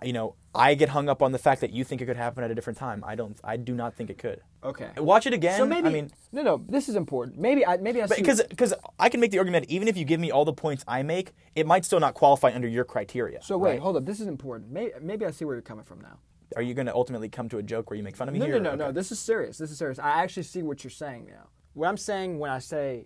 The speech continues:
Speaker 2: you know, you could change it to a kid's birthday party, it wouldn't be Die Hard like we know it, but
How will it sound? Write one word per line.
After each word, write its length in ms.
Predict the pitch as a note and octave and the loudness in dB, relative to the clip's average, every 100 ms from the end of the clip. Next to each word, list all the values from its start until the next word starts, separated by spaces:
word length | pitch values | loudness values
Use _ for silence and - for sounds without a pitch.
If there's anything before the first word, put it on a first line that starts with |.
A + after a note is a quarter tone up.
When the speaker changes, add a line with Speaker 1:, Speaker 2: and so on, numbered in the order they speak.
| - | -12
Speaker 2:
you 120 | C#3 | -10
know, 80 | B2 | -6
you 160 | C3 | -6
could 100 | C3 | -8
change 260 | - C#3+ C3 | -10 -10 -8
it 80 | B2+ | -8
to 100 | B2+ | -8
a 60 | A#2 | -8
kid's 200 | C3+ A2+ | -10 -8
birthday 320 | B2+ A#2 A2+ | -8 -8 -14
party, 320 | - G#2+ - _ _ _ - | -14 -16 -16 _ _ _ -2
it 160 | D#3+ | 0
wouldn't 420 | C3+ F#3+ F#3 D#3 C3+ | 2 2 0 -4 -4
be 300 | C3+ D3+ - _ _ _ _ - | -4 -4 -8 _ _ _ _ -8
Die 280 | C3+ C3+ C#3 | 0 2 2
Hard 260 | C#3 C#3+ | 2 0
like 280 | B2+ B2 A#2+ | 0 -4 -4
we 120 | B2 | -8
know 280 | A#2 A#2+ C#3+ | -6 -2 -2
it, 100 | D#3+ _ _ _ _ _ - - | -2 _ _ _ _ _ -18 -4
but 180 | D3+ | 0